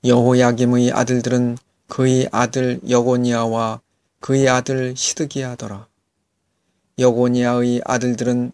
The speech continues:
아실과 그의 아들 살라디엘과 또한 말기람과 부다야와 세낫살과 여가미야와 호사마와 느다비야요.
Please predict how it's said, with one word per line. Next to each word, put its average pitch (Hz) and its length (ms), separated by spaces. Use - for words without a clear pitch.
아실과 120 920
그의 127 320
아들 120 500
살라디엘과 113 1040
또한 120 500
말기람과 117 1000
부다야와 117 880
세낫살과 120 1040
여가미야와 117 1040
호사마와 117 840
느다비야요. 107 800